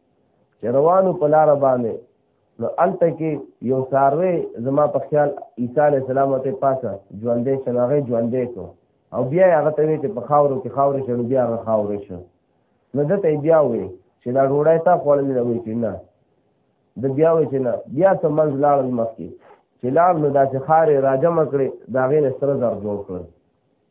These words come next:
د الله په حکم باندې. چې سره زر ترې نه جوړ شو، ده ته یې وی، "دا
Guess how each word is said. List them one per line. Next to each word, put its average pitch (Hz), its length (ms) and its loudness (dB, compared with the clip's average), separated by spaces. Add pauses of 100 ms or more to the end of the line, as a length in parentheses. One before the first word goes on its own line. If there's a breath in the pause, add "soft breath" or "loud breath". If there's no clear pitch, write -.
(800)
د 104 100 -8
الله 143 300 2
په 123 200 -4
حکم 127 320 -4
باندې. 95 300 -6 (100)
چې 113 180 -10
سره 170 180 0
زر 175 180 2
ترې 143 160 -2
نه 139 100 -2
جوړ 165 240 -4
شو، 147 140 -6 (420 loud breath)
ده 127 160 0
ته 156 100 0
یې 165 240 0
وی، 147 180 2 (560)
"دا 120 200 0